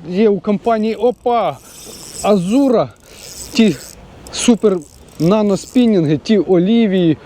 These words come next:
Все буде те саме, все буде суперово, все буде кайфово. Ну, дійсно, от, наприклад, Олівія — це дуже дешевий спінінг і він дуже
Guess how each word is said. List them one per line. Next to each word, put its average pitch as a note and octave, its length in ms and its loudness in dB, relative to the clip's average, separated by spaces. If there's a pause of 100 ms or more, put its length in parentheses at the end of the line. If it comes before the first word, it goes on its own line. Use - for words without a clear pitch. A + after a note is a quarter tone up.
(920)
Все - 280 2
буде G3 400 -2 (160)
те F#3 140 0
саме, G3+ 560 -4
все - 220 -2
буде E3+ 300 0
суперово, F#3+ 680 0
все F#3 240 -4
буде E3 340 -2 (340)
кайфово. D3+ 560 0 (240)
Ну, A#3 200 2 (300)
дійсно, E3 440 0 (500)
от, C#3 200 2
наприклад, E3+ 440 0
Олівія — G3 520 2
це D#3 160 -2
дуже F#3 480 0 (180)
дешевий E3+ 540 0
спінінг E3+ 500 0
і D#3 100 0
він E3+ 200 2
дуже F3 360 0